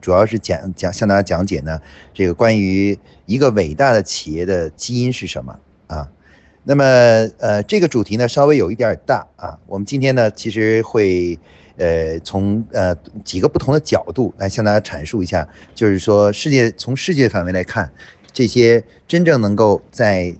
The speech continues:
自己的行业里面成为一个长久发展的这样一个伟大的、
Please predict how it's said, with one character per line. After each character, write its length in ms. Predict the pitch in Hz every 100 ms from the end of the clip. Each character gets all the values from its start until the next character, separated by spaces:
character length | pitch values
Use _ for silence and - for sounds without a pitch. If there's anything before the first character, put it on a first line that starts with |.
| _ _
自 160 | -
己 100 | 113
的 80 | 87
行 300 | 85 87 92
业 140 | 131 117
里 120 | 85
面 240 | 82 80 73
成 160 | 95
为 100 | 104
一 80 | 107
个 240 | 104 95 - - - -
长 320 | - 95 104
久 200 | 143 95
发 200 | 78 113
展 220 | 107 78
的 260 | 76 78 - -
这 80 | 110
样 140 | 92
一 20 |
个 140 | 85 92
伟 160 | 85
大 160 | 87 120
的、 160 | 98